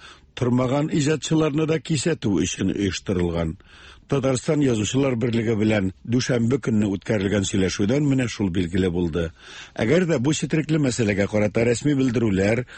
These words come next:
мөрәҗәгатьләр тагы булса, Азатлык радиосы аларны тапшыруларда интернет сәхифәсендә чагылдырачак.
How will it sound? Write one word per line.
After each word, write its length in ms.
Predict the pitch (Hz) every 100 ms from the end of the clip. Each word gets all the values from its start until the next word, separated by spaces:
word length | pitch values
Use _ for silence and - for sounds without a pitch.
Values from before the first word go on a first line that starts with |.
| - -
мөрәҗәгатьләр 760 | 131 127 113 107 104 95 104 95
тагы 300 | 113 98 87
булса, 460 | 85 76 92 131 160 - _
Азатлык 460 | - 113 117 120 -
радиосы 400 | 147 143 147 165
аларны 400 | 110 117 110 139
тапшыруларда 840 | 135 135 - 139 113 98 80 113 135 - - - -
интернет 500 | 131 117 95 123 -
сәхифәсендә 720 | 147 135 127 131 127 120 131
чагылдырачак. 800 | - 117 113 120 120 92 78